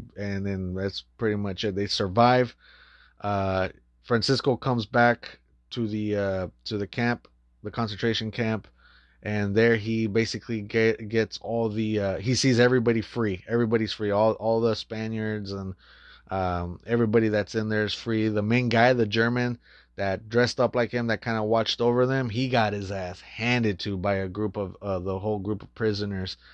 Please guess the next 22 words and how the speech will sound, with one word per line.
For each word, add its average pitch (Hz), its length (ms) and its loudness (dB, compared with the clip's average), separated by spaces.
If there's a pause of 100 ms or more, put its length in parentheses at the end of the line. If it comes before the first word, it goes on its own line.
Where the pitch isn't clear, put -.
(240)
So 101 140 -4
he 113 200 2
got 107 260 4
what 98 140 -2
he 113 100 0
deserved. 98 600 -2 (360)
While 107 160 -2
all 131 240 10
the, 143 140 2
<laughs> 117 100 -2
while 113 140 6
all 143 260 8
the 156 140 6
generals 139 380 4
basically 127 460 0
take 131 300 -2
off 127 220 6
and 117 160 0
leave 127 180 2
his 117 220 0
ass 110 180 2
behind, 107 600 -4